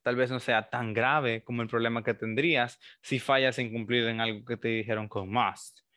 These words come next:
Entonces ahí es donde, donde cae, ¿verdad? El detalle. Si alguien te dice, "You have to wear,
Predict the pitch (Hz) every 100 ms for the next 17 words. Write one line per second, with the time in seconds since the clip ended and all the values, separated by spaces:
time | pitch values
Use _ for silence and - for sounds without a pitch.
0 | _ _ _ - 120 127 131 123 120 135
1 | 131 113 110 107 104 113 107 104 113 107
2 | 101 98 98 98 98 98 101 101 85 -
3 | - - - _ 123 - 110 117 131 127
4 | 127 127 127 120 117 139 143 - - 143
5 | 139 143 131 135 135 135 135